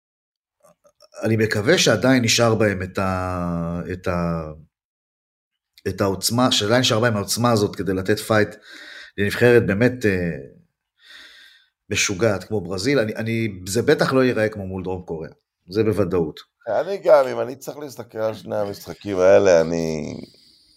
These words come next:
Speaker 2: זה, וזה באמת, אה, חישובים בגרוש. ברזיל התקשתה הרבה דקות מול סרביה, וקרואטיה היא בהחלט סרביה משופרת,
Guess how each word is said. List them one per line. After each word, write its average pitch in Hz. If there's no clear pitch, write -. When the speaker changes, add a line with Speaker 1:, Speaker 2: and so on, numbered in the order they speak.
Speaker 2:
זה, 76
וזה 71
באמת, 76
אה, 73
חישובים 73
בגרוש. 73
ברזיל 98
התקשתה 131
הרבה 104
דקות 92
מול 85
סרביה, 82
וקרואטיה 90
היא 92
בהחלט 85
סרביה 76
משופרת, 71